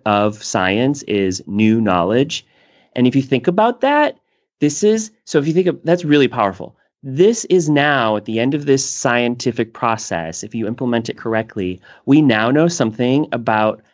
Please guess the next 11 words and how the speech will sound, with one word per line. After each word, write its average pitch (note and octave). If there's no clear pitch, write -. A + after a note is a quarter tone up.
how C3
the D#3+
world C3+
works, F#2
about B2+
how C3+
people D#3
in B2
the A2
world F#2+
work, F2+